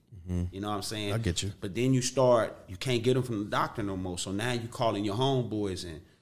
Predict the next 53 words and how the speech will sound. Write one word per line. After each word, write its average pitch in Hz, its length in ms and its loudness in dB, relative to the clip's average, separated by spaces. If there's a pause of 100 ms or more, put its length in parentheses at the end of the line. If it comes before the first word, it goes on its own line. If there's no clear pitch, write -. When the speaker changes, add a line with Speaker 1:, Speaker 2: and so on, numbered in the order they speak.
(180)
Speaker 2:
you 101 100 -16
calling 113 460 2
up 107 140 -2
people 123 360 -2
that 98 380 -4
can 120 220 -2
connect 120 480 -4
you 113 80 -4
with 107 180 -6
people 95 420 -8 (240)
that 104 180 -4
can 90 120 -4
buy 117 340 4
'em 92 140 -4
for 95 220 -4
you 87 280 -6
or 87 260 -4 (180)
get 123 180 0
the - 60 -10
prescription, 117 680 -6
and 95 160 -2
they 120 140 0
come 110 220 -6
bring 117 260 -2
'em 90 80 -6
to - 120 -8
you. 92 180 -4
And 90 60 -2
now 107 100 -4
you 95 160 -4
paying 104 320 -4
a 85 60 -6
lot 101 240 2
of 95 60 -4
money 110 240 -2
'cause 90 160 -6
they 92 140 -6
start 95 320 -6
like, 90 180 -6
"I 104 80 -2
want 110 300 -2
eight 117 160 -4
dollars 104 340 -2
a 87 60 -8
pill," 123 340 -2
and 90 100 -4
you 98 60 -10
trying 95 220 -6
to 90 40 -8
buy 95 200 -4
a 92 40 -4
hundred. 123 200 0
That's 123 200 0